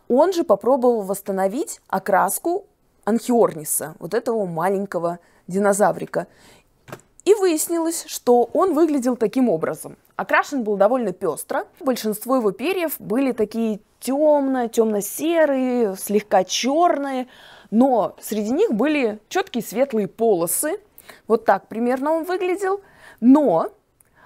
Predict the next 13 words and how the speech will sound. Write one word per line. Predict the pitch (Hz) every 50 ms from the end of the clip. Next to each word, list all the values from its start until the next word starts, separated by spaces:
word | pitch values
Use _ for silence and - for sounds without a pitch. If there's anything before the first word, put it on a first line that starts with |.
| - - _
а, | - 226 226 220 214 196 - -
на | 220 233 277 320 302
его | 269 214 214 240 220 202 233 233 214 180 170 - - -
голове | 196 233 254 247 214 175 190 262 403 427
оказался | - - 202 180 240 311 381 - -
такой | - 202 190 - 277 294
своеобразный | - - 208 202 196 175 208 - 254 247 226 220
гребешок | 196 175 196 208 180 226 - - - 254 226 214 220 - - _ _ _ _
из | - 180 - -
перьев, | - - 202 180 165 160 160 226 370 523 - - - _ _ _ _ _ - - - - - - _ _
который | - 196 - - - 415 440 415 370 254
был | 180 175 240 330 349 339 - _ _
красного | - 175 170 170 185 233 240 - 226 202 185 180 175 -